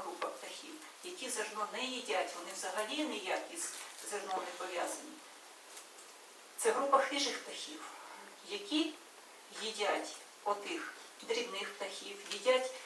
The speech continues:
е, протруєних, е, мишовидних гризунів і теж гинуть. Це орли, це луні, це теж денні хижі птахи, луні,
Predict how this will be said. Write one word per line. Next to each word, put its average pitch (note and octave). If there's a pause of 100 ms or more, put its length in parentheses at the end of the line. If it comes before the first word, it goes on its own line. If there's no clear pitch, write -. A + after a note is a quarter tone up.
(200)
е, F#3
протруєних, A3
е, F3+
мишовидних -
гризунів F#3+ (560)
і A#3 (320)
теж F#3+
гинуть. - (960)
Це B3+
орли, F3+ (1200)
це B3
луні, G#3+
це -
теж F#3
денні E3+
хижі E4+
птахи, -
луні, G3+